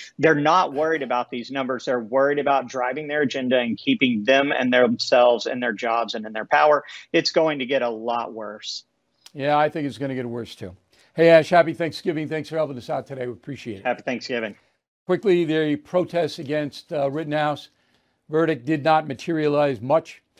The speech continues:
Speaker 2: New York City, um, less than a thousand, uh, gather in Brooklyn and scream anti-American slogans. Portland, Oregon is the most radical town, home of Antifa. Then about two hundred people turn out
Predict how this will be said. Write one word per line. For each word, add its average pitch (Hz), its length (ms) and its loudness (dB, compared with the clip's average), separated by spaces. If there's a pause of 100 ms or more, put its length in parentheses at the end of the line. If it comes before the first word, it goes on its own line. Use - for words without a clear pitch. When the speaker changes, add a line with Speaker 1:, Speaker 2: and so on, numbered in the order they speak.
(340)
Speaker 2:
New 151 100 -4
York 151 260 0
City, 170 460 2 (480)
um, 147 800 2
less 151 240 2
than 147 100 -4
a 131 60 -4
thousand, 151 760 4 (640)
uh, 131 400 0
gather 147 440 0
in 131 140 -6
Brooklyn 143 440 0
and 131 380 -6
scream 143 420 -4
anti-American 135 800 -2
slogans. 139 680 -2 (840)
Portland, 220 300 6
Oregon 180 320 4
is 165 180 -2
the 156 60 -6
most 151 260 -4
radical 143 380 0
town, 139 560 -4 (200)
home 143 280 -6
of 135 120 -4
Antifa. 143 760 -2 (600)
Then 185 160 2
about 165 320 8 (380)
two 170 200 -4
hundred 156 260 -2
people 151 280 -6
turn 147 280 -4
out 139 360 0